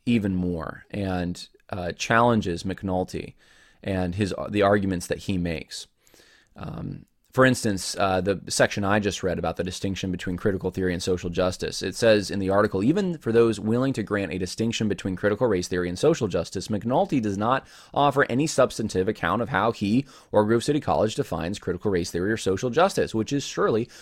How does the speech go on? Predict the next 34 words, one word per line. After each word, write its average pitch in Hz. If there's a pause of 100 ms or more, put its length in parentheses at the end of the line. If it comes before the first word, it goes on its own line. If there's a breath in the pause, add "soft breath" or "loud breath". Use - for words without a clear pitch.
(100)
a -
necessary 143
basis 85
for 123
coherent 101
institutional 104
action." - (760 soft breath)
Right? 110
If -
you 117
can't 196
define 170
the 131
problem, 127
if 113
you 113
can't 139
locate 110
it, 123
there's 131
no 117
way 120
you 101
can 147
deal 208
with -
it. - (380 soft breath)
They're 170
not 196
even 156
trying, -
is 110
the 101
point. -